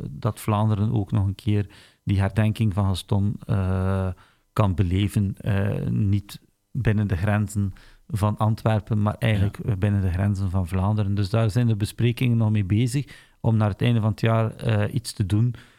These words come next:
Speaker 1: ehm, waarbij ook de televisie betrokken is, omdat ook daar, eh, de mogelijkheden zullen zijn om, eh, toch aan Vlaanderen nog eens te tonen wie Gaston en Leo waren voor de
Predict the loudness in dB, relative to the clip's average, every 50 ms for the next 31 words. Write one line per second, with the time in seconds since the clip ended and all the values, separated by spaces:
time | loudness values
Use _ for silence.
0 | _ _ _ -2 0 2 2 2 2 2 2 2 2 2 0 -2 -6 -12 -20 -20
1 | -20 _ _ _ _ -20 -18 -12 -8 -2 0 0 2 2 4 2 2 2 2 0
2 | 0 0 0 2 2 2 0 0 0 0 -2 -2 -4 -2 -2 -2 -2 0 0 0
3 | 0 0 -2 -2 -2 -2 -2 0 0 -2 -4 -6 -8 -8 -8 -8 -4 -2 0 0
4 | 2 0 -2 -4 -6 -4 -2 -2 -2 -2 -2 0 0 0 0 0 0 -2 -2 -2
5 | -2 0 0 0 0 0 0 0 0 0 0 0 0 0 0 0 -2 -2 -6 -10
6 | -8 -4 -2 -2 0 -2 -2 -4 -6 -6 -4 -2 -2 -2 -2 -2 -4 -4 -6 -8
7 | -10 -12 -16 -10 _ -4 -4 -2 -2 -2 -2 -2 0 0 0 0 0 0 0 2
8 | 2 2 2 2 0 -2 -4 -10 -10 _ -4 -2 0 0 0 0 0 -4 -6 -12
9 | _ _ _ _ _ _ _ _ _ _ _ -2 0 0 0 0 -2 -2 -4 -4
10 | -2 -2 -2 -2 -4 -6 _ _ _ -4 -2 -2 -2 -2 -2 -2 -2 0 0 0
11 | 0 -2 -4 -6 -10 _ _ _ -6 -4 -2 -2 -2 -2 -2 -4 -6 -8 -10 -12
12 | -8 -4 -2 -2 -2 -4 -6 -8 -4 -4 -4 -4 -4